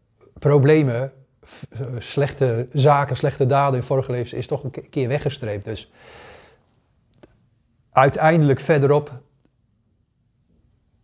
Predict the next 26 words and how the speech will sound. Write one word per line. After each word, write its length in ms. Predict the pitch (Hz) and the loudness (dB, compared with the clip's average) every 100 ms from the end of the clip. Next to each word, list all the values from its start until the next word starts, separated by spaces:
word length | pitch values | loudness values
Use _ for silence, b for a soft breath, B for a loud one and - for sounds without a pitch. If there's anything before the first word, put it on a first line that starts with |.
| _ _ _ _ | _ _ _ _
zal 360 | - - 180 156 | -8 2 4 6
dat 180 | 147 | 2
niet 140 | 151 139 | 2 0
meer 120 | 143 | 0
plaatsvinden. 720 | 143 127 120 - 113 98 98 _ _ _ _ _ _ _ _ _ _ _ _ | 0 0 -2 -8 -10 -10 -14 _ _ _ _ _ _ _ _ _ _ _ _
Het 140 | - | 0
is 100 | 160 | 2
dan 160 | - 139 | 4 4
opgelost, 540 | 143 - 170 147 147 | 2 2 2 2 0
zo 200 | - 147 | -2 0
moet 160 | 135 127 | 0 -2
je 60 | |
het 100 | 113 | -4
zien. 160 | - 147 | -2 0
Dat 160 | 120 - | -2 -2
karma 300 | 139 123 117 | 0 0 -4
is 100 | - | -8
opgelost 500 | 135 - 143 139 - | -10 -4 -2 -2 -2
onder 240 | 139 131 | 0 2
de 80 | 120 | 0
mensen. 400 | 117 110 - 101 _ _ _ _ _ _ _ _ _ _ - B | -2 -6 -8 -10 _ _ _ _ _ _ _ _ _ _ -20 B
Het 100 | B | B
hoort 220 | - 147 156 | 4 4 4
dus 140 | 139 | 0
nogmaals 420 | 151 151 131 131 | 0 0 -2 -2
gewoon 240 | 127 120 | -4 -6